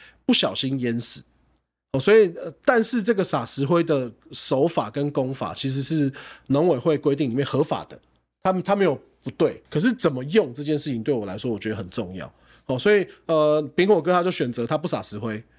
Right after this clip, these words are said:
然后他，他不用农药，他让他的整个菱角田的生态系非常完整。所以其实他，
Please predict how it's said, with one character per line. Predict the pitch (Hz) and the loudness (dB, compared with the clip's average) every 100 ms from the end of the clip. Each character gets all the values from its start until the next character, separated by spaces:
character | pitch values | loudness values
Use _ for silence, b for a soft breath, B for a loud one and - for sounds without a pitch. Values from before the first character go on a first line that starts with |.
| _ _ | _ _
然 | 131 | 0
后 | 151 147 | 2 2
他， | 151 143 143 143 143 | 0 2 2 2 0
他 | 151 147 | -2 -2
不 | 143 123 | -2 0
用 | 151 131 120 | 0 0 -4
农 | 104 | -4
药， | 120 107 - b b - | -6 -6 -10 b b -2
他 | 160 | 2
让 | 180 160 | 2 0
他 | 131 170 | 0 -2
的 | 160 131 113 | 0 -2 -2
整 | - 110 | -4 -4
个 | 120 123 120 | -2 -2 -2
菱 | 127 | -2
角 | 151 143 | -2 -2
田 | - 110 | -4 -10
的 | 107 110 107 | -8 -8 -4
生 | 143 | -4
态 | 139 139 | -2 -4
系 | - 123 | -4 -4
非 | 143 | -6
常 | 120 104 | -6 -8
完 | 98 123 | -8 -6
整。 | - - B B - | -6 -10 B B 0
所 | 220 | 0
以 | |
其 | 208 | 2
实 | |
他， | 190 | 2